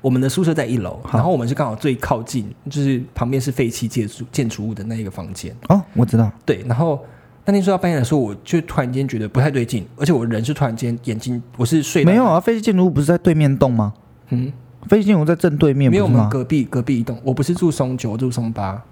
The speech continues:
Speaker 2: 哦，
Speaker 1: 对，对，对。
Speaker 2: 好，我知道。
Speaker 1: 我那时候眼睛，就是睡到半夜的时候，我眼睛突然间就是很瞬间的这样睁开，
Speaker 2: 嗯。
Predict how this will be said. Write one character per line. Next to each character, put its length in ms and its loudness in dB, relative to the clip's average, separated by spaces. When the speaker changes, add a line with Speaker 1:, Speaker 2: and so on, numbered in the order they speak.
Speaker 2:
哦， 760 2
Speaker 1:
对， 80 4
对， 300 0
对。 60 -2
Speaker 2:
好， 40 0
我 60 -2
知 100 0
道。 220 0
Speaker 1:
我 120 2
那 80 2
时 80 2
候 60 4
眼 200 0
睛， 200 0
就 100 0
是 80 2
睡 160 0
到 80 2
半 100 -4
夜 80 -2
的 60 0
时 100 -2
候， 60 2
我 80 2
眼 180 -2
睛 220 -4
突 100 -4
然 160 -4
间 220 -4
就 160 -4
是 200 -4
很 200 -2
瞬 240 -2
间 140 -2
的 60 0
这 60 -4
样 180 -2
睁 260 -4
开， 320 -6
Speaker 2:
嗯。 260 4